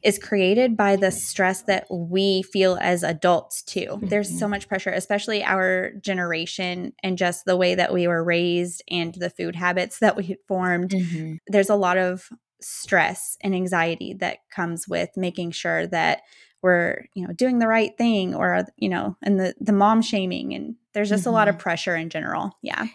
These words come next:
Speaker 2: And as adults, I think we just, we have unrealistic expectations for everything, whether it comes to sleep,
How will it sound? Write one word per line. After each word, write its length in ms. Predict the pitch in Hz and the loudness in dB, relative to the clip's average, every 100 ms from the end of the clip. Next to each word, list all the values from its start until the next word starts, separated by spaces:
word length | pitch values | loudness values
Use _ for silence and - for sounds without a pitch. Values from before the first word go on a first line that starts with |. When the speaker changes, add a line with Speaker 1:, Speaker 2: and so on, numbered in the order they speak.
| - | -2
Speaker 2:
And 260 | 285 302 294 | 0 2 0
as 180 | 233 233 | -2 -2
adults, 400 | 247 190 190 196 | 2 2 2 -2
I 60 | |
think 320 | 185 196 185 185 | -2 -4 -6 -6
we 100 | 175 | -6
just, 340 | 175 175 - | -4 -6 -2
we 100 | 233 | 2
have 140 | 302 269 | 2 2
unrealistic 560 | 190 185 180 175 - 175 | 0 0 -2 -2 -4 -4
expectations 720 | - - 170 170 156 165 156 | -2 -2 -4 -6 -6 -4 -2
for 120 | 151 | 0
everything, 480 | 156 156 151 156 160 | 0 -2 -4 -4 -4
whether 260 | 170 170 165 | -2 0 -2
it 80 | |
comes 320 | 165 165 160 - | -4 -8 -6 -6
to 100 | 170 | -6
sleep, 460 | - 254 240 233 | -4 -4 -4 -8